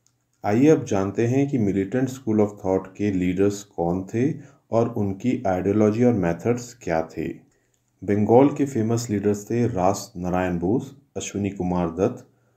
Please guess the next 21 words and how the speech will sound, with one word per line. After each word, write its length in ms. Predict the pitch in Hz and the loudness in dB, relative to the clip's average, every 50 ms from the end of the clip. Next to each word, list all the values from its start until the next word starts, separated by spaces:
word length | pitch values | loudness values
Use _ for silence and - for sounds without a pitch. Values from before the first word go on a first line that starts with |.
| _ _ _ _ _ _ - | _ _ _ _ _ _ -6
अरबिंदो 420 | 101 95 90 98 95 92 92 90 | -6 -4 -2 -2 -2 0 0 -2
घोष 360 | 85 80 95 104 131 165 165 - | -2 0 2 2 2 2 0 -6
and 300 | - - - 92 95 87 | -14 -12 -8 -6 -4 -4
बिपिन 280 | 92 82 98 95 90 | -4 -4 -4 -4 -4
चंद्र 260 | 87 92 82 85 85 | -4 -4 -4 -4 -4
पॉल। 360 | 82 - 80 78 73 71 71 - _ _ _ _ _ _ _ _ _ _ | -4 -4 -6 -6 -6 -8 -12 -18 _ _ _ _ _ _ _ _ _ _
वहीं 180 | 107 123 139 131 | 0 0 2 2
महाराष्ट्र 560 | 110 92 90 90 92 98 101 - - - 143 | 2 0 0 0 0 0 -2 -4 -4 -4 -4
के 180 | 143 139 120 117 | -2 -2 -4 -4
थे 260 | 117 123 147 170 196 | -2 0 0 0 0
विष्णु 420 | - 95 95 92 - - 127 123 | -2 -4 -6 -6 -6 -6 -8 -8
शास्त्री 400 | 123 - 95 87 87 - - 113 | -6 -4 -4 -4 -4 -4 -6 -6
चिपलुंकर 720 | 110 - - 85 - 92 92 92 92 - 123 151 - - - - _ _ _ _ _ 104 | -4 -4 -8 -8 -6 -6 -6 -6 -6 -4 -4 -4 -4 -6 -14 -20 _ _ _ _ _ -4
and 140 | 104 101 90 | -2 0 2
बाल 160 | 92 90 95 | 2 2 2
गंगाधर 420 | 92 95 92 92 92 90 85 92 87 | 2 0 -2 -2 -2 -2 -2 -2 -4
तिलक। 560 | - - - 80 78 78 76 76 - - _ _ _ _ _ _ _ _ | -6 -6 -8 -6 -6 -6 -8 -8 -14 -20 _ _ _ _ _ _ _ _
पंजाब 460 | 110 104 104 101 101 113 127 147 147 | -2 0 0 2 4 4 4 4 2
से 200 | - - 123 117 | 0 -2 -2 -2
फेमस 440 | 117 - 107 101 104 104 101 - - | 0 0 -2 0 0 -2 -2 -2 -4
लीडर 380 | 92 92 85 90 90 87 - | -4 -4 -4 -4 -6 -6 -8